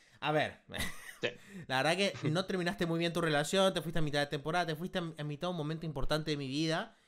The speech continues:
Speaker 1: y, eh, ahora que quieras volver, se siente un poco raro. Así se sentían los hinchas del Celtic. Pero
Speaker 2: Hmm.
Speaker 1: al final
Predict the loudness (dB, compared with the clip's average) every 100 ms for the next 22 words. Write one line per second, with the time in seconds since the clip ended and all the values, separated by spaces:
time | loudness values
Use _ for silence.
0 | _ -6 -4 -4 -6 -14 -12 -8 -6 -6
1 | -4 -4 -6 -8 -4 -2 0 -2 -4 -2
2 | -2 0 -2 2 4 4 0 -14 _ _
3 | -4 -2 0 0 2 4 4 4 0 -6
4 | -8 -8 -8 -8 -8 -6 -6 -4 -6 -6
5 | -8 -6 -4 -6 -6 -16 -18 _ _ _
6 | -2 0 -2 -4 _ _ -10 -6 0 2
7 | 0 -2